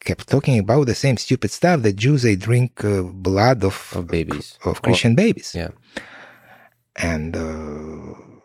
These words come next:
Speaker 1: and that's what my father used to say, that his friends, and it's like, you know, it's like a meeting, and, uh, you know, people, they're asking,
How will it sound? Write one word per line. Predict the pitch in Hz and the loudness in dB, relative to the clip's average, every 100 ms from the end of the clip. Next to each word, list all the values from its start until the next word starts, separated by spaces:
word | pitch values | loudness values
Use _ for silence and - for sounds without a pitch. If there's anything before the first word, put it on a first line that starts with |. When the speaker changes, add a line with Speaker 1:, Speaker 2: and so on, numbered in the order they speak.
| _ | _
Speaker 1:
and | 87 80 | -6 0
that's | 123 - - - | 0 0 -18 -10
what | 87 - | -8 -4
my | 95 | -4
father | 92 123 120 98 | 0 2 4 2
used | 101 - | 0 -4
to | |
say, | - 127 | -2 0
that | 85 - | 0 -2
his | 104 - | -4 -2
friends, | - 165 95 120 - - _ _ _ _ _ _ _ _ _ _ _ _ | 2 4 2 -2 -8 -18 _ _ _ _ _ _ _ _ _ _ _ _
and | 117 107 | 0 0
it's | - | 2
like, | 104 113 | 0 2
you | |
know, | 127 113 | 2 2
it's | 92 | 2
like | 92 92 | -2 -2
a | 85 | 2
meeting, | 110 175 85 139 _ _ - - | 4 4 2 -2 _ _ -10 -4
and, | 90 90 92 | -2 -2 -2
uh, | 90 90 _ _ _ _ - _ _ _ - | -4 -4 _ _ _ _ -20 _ _ _ -2
you | 104 | 2
know, | 107 | 2
people, | 131 127 | 2 0
they're | 117 117 | 2 2
asking, | - 95 98 | 2 0 0